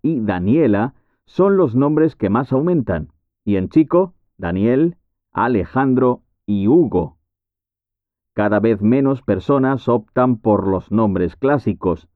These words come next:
y lo demuestra el hecho de que los nombres menos elegidos últimamente son José, Antonio y Francisco, Carmen, Josefa y María. La gente hoy en día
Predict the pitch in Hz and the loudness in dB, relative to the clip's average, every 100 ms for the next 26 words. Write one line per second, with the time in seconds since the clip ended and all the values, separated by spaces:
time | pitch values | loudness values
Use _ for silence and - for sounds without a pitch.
0 | _ _ _ 123 143 143 170 220 - 165 | _ _ _ 2 4 4 4 2 0 0
1 | 165 120 151 - 139 135 107 - 101 92 | 2 4 2 2 0 2 0 0 -2 0
2 | 90 87 113 175 185 175 107 104 170 190 | 0 -2 0 0 2 0 2 0 2 0
3 | 147 113 95 - 208 143 90 - 151 131 | 0 -2 -2 -2 0 0 -2 0 0 0
4 | 165 165 120 131 110 123 117 113 113 127 | 0 2 2 0 0 -2 0 0 2 0
5 | - _ _ _ 87 - 127 135 170 _ | -4 _ _ _ -6 -2 0 0 -2 _
6 | _ _ _ 87 82 - 127 123 117 135 | _ _ _ -6 -6 0 2 4 2 0
7 | 175 _ - 104 90 87 - 247 - - | -4 _ -6 -4 -2 -4 -2 -2 -2 -6
8 | 80 - _ _ _ _ _ 117 113 110 | -6 -10 _ _ _ _ _ -2 0 0
9 | 113 131 _ _ _ - 123 117 - 90 | 0 -4 _ _ _ -4 0 -2 0 -6
10 | 82 _ _ 104 92 85 123 90 71 - | -6 _ _ -4 -2 0 0 0 -4 -16
11 | _ _ _ _ _ _ _ _ _ - | _ _ _ _ _ _ _ _ _ -4
12 | 120 214 220 185 160 170 131 104 123 95 | -2 0 0 2 2 4 4 4 2 2
13 | 85 | -2